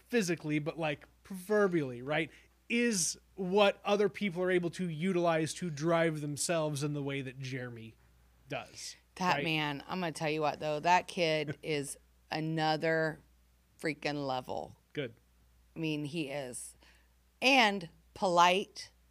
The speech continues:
Speaker 2: intelligent, so sweet, you know.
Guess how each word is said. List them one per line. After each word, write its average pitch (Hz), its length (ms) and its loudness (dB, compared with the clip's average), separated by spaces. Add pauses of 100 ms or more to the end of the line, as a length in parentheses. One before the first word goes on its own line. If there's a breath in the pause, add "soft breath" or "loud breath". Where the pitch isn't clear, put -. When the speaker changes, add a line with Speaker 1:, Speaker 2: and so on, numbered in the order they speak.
(180)
Speaker 2:
intelligent, 170 840 0 (800)
so 214 300 0
sweet, 147 460 -4 (920)
you 185 140 -2
know. 160 320 0